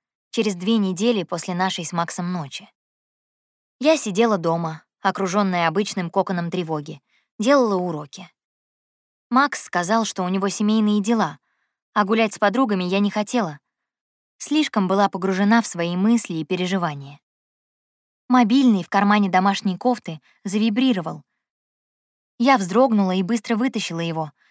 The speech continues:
надеясь, что это Макс. Но сообщение было от Оли Рублёвой. «Алёнка, ты дома?»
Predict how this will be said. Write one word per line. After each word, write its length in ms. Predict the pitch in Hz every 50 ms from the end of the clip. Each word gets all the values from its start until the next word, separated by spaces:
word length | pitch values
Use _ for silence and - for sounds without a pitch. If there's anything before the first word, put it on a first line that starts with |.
| _ _ _ _ 208
надеясь, 420 | 202 208 170 202 233 247 220 190
что 160 | - - -
это 180 | 185 185 - 208
Макс. 420 | 202 196 165 147 - - - - _ _ _ _ _ _ _ _ _ _ _ _ _ _ _
Но 140 | 233 247 233
сообщение 640 | - 233 226 214 - - 269 285 277 247 214 202 185
было 260 | 175 220 233 208 202
от 120 | 208 -
Оли 180 | 214 190 165 156
Рублёвой. 560 | 151 170 175 165 175 165 147 151 151 147 - _ _ _ _ _ _ _ _ _ _ _ _ _ _
«Алёнка, 460 | 220 240 254 269 262 220 196 - -
ты 100 | 220 226
дома?» 380 | 214 302 330 294 208 165 -